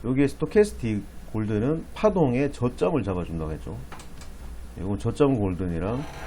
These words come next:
변곡점 신호 검색기도 잡아줬었고, 파동의 저점을 잡아서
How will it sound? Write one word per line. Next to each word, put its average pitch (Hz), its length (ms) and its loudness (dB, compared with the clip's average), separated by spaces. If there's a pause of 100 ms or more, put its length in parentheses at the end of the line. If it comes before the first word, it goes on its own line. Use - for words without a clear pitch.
(140)
변곡점 127 360 2
신호 156 240 2
검색기도 82 720 -4
잡아줬었고, 90 920 -6 (500)
파동의 151 540 6
저점을 113 560 2
잡아서 82 520 -2